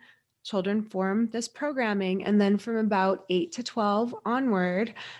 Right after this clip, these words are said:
then the brain activity becomes primarily the beta brainwave, which are the thought patterns that involve conscious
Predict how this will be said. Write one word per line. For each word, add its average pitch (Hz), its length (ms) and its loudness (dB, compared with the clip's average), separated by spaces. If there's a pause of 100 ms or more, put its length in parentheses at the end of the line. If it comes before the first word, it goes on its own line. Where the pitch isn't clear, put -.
(140)
then 208 220 10
the 208 100 10
brain 202 440 8
activity 202 520 -4
becomes 185 500 -2
primarily 175 640 -4
the 180 160 -6
beta 175 520 -4
brainwave, 156 760 -8 (560)
which 202 300 2
are 180 460 6
the 202 200 0
thought 180 340 2
patterns 175 500 0
that 175 140 -2
involve 165 600 0
conscious 233 800 4